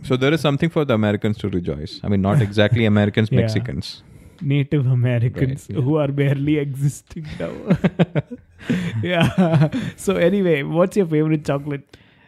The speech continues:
Speaker 1: Well, my favorite cho-, see, I, uh, if you look at, it's not purely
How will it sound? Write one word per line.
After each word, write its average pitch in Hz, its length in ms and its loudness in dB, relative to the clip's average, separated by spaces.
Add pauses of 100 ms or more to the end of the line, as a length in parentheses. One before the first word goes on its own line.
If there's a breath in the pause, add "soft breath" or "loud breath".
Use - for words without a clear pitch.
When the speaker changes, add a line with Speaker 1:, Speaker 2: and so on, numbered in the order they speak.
(580 soft breath)
Speaker 1:
Well, 113 460 0
my 110 440 2
favorite 110 500 2
cho-, - 140 -8
see, 147 160 -2
I, 143 340 0 (880)
uh, 110 200 -2
if 113 180 -2
you 143 60 0
look 135 180 -2
at, 165 140 2 (680)
it's - 180 -4
not 170 260 0
purely 135 720 4